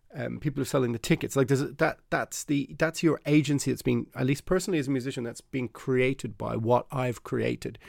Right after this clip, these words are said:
And so it's your movement in the world. Now, this is a very complica-, complicated thing to try and understand, because right now we have literally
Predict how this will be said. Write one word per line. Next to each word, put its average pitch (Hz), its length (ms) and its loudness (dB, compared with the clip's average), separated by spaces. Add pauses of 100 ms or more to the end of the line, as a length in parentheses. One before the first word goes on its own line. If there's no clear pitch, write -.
(300)
And - 80 -16
so 156 120 0
it's 143 180 -4
your 139 120 4
movement 139 560 4
in 120 60 -4
the 110 60 0
world. 110 400 0 (600)
Now, 127 120 6
this 165 260 6
is 123 100 2
a 123 60 2
very 131 360 8
complica-, 120 480 -2 (100)
complicated 123 600 -2
thing 113 240 0
to 120 100 -2
try 117 200 -2
and 110 80 0
understand, 113 400 -2
because 104 280 -2
right 123 200 4
now 131 360 4 (120)
we 117 160 4
have 110 260 2
literally 113 540 2